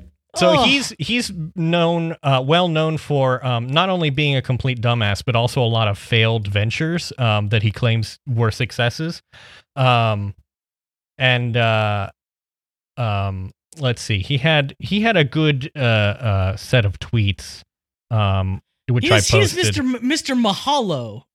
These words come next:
Speaker 1: He's Mister Mahalo. Yes, he tried to
Speaker 2: He
Speaker 1: take on
Speaker 2: tried,
Speaker 1: Google.
Speaker 2: he
Speaker 1: And,
Speaker 2: tried to make,
Speaker 1: uh,
Speaker 2: he tried to make, uh, Yahoo <laughs> a thing again.
Speaker 1: Yeah, right.
Speaker 2: <laughs> We don't want a, we don't want a search engine. We want a directory.
Speaker 1: Yeah, perhaps his most successful startup was, was Weblogs Inc, which I believe created Engadget, which, like,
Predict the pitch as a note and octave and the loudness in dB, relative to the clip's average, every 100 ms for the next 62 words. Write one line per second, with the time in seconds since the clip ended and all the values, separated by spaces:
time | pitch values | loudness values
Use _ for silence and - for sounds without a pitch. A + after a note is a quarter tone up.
0 | _ - - D#3+ E3+ F#3+ - F3 D#3 E3 | _ -14 -2 0 0 -4 -4 -2 2 2
1 | C#3 C#3 B2 - C#3+ - D3 C3 - C3+ | 2 2 0 -2 -4 0 0 0 -2 -2
2 | - - A2 B2+ A#2+ G#2 F#2 - _ _ | 0 0 0 -4 -4 -4 -6 -12 _ _
3 | _ - A#3 - F4+ F4+ C#4 C#4 C4+ - | _ -4 -2 2 2 0 0 0 0 0
4 | G3 A3 D4+ C#4+ C4+ B3 - A3+ F3+ D3+ | -6 -2 0 0 0 -2 -2 -2 0 0
5 | F3 G#3 A3 F#3+ B2+ A#2+ - - - C#4 | 0 2 0 -2 -4 -10 -12 -10 -6 -6
6 | - A3 C3 A#2+ G#2 F#2+ - _ _ _ | -2 -2 2 2 0 -4 -10 _ _ _
7 | B2+ A#2+ G2 F#2+ C4+ A4 A4+ E4+ C#4+ A#3 | -4 -2 -2 -2 -2 0 0 2 2 2
8 | - A3 C4+ G4+ C#4 G3+ - C4+ D4 F3+ | 0 -4 -4 -2 -2 -4 -4 -6 -4 -4
9 | D#3+ F3 F#3+ C#4 C4 G3 E3+ F#3+ G#3+ B3 | -4 -4 -4 -4 -4 -6 -6 -6 -8 -10
10 | D3 A2 G#2+ G#2+ - _ _ - B2+ G#2 | -12 -12 -12 -14 -18 _ _ -2 2 2
11 | - - - E3+ G3+ - G#3 C3+ C#3+ - | 0 -4 0 2 2 -2 -4 0 0 2
12 | C#3+ - C3+ D3 - D3 C#3+ - B2 G#2+ | -2 0 -2 -2 -2 0 0 0 -2 0
13 | A#2+ G2 G#2 A#2+ A#2+ A2+ A2 A2+ G#2+ - | 0 0 2 2 2 2 2 2 -2 -4
14 | A2 A2+ - A2 - G2+ F#2 G2+ G#2+ G2+ | -2 -2 -2 -2 0 0 2 2 2 0
15 | - A2 G2 G2 G2 G2 G2 F#2+ G2 G#2+ | 0 2 2 0 0 2 2 2 0 -4
16 | - G#2+ - G#2 F2+ - | -2 -4 -4 -2 -4 -4